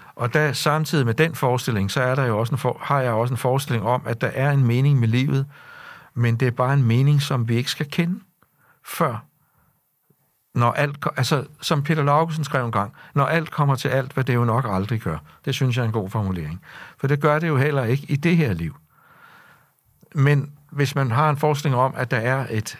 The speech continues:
et sted på den anden side, øh,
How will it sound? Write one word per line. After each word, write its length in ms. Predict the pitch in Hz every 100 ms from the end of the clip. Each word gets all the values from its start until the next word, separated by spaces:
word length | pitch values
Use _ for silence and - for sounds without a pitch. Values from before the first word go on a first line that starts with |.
| -
et 180 | - 127
sted 340 | - 135 131 131 - _ - - - -
på 100 | -
den 140 | 123 113
anden 220 | 110 127
side, 480 | 143 117 113 123 139 - - - - _ _ _ -
øh, 280 | 139 120